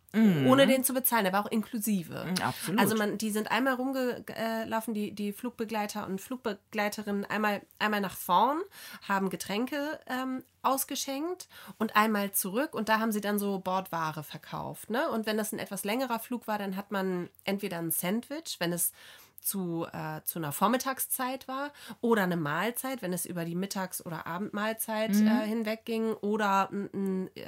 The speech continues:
Speaker 2: ein Küchlein oder so, so ein
Speaker 1: Mhm.
Speaker 2: eingeschweißtes, ne, wenn es am Nachmittag war. Also man wurde doch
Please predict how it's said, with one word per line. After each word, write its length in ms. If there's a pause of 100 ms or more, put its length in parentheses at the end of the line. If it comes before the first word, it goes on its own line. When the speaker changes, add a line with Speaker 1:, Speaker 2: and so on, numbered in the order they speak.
(140)
Speaker 2:
ein 140
Küchlein 480
oder 200
so, 140
so 120
ein 40
Speaker 1:
Mhm. 80
Speaker 2:
eingeschweißtes, 800
ne, 100
wenn 140
es 100
am 100
Nachmittag 540
war. 80
Also 220 (340)
man 240
wurde 220 (180)
doch 300